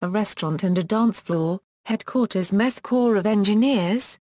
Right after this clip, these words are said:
Corps Equipment Museum, Corps of Engineers Archives, C M E Cyber Cafe,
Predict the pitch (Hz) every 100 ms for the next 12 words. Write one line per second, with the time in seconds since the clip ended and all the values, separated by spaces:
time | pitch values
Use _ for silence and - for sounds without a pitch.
0 | - 247 247 233 - 254 - 190 202 202
1 | 185 254 254 175 170 _ _ - 247 240
2 | 202 196 220 208 214 240 220 190 196 202
3 | - 180 170 - - _ _ - 233 220
4 | 214 - 208 190 - 196 180 180 214 196
5 | 160 156 156